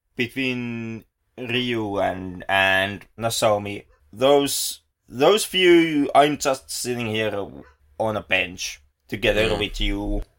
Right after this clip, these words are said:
Speaker 1: moments that the film has.
Speaker 2: Leaning on the shoulder, that was nice.
Speaker 1: Yeah. There, there wasn't a lot of heart in them, but a-, at least there was a little. Uh,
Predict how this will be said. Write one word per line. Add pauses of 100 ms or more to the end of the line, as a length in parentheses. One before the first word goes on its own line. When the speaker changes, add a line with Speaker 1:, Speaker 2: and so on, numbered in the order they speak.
(100)
Speaker 1:
moments
that
the
film
has. (340)
Speaker 2:
Leaning
on
the
shoulder, (140)
that
was
nice. (140)
Speaker 1:
Yeah. (340)
There,
there
wasn't
a
lot
of
heart
in
them, (360)
but (260)
a-,
at
least
there
was
a
little. (180)
Uh,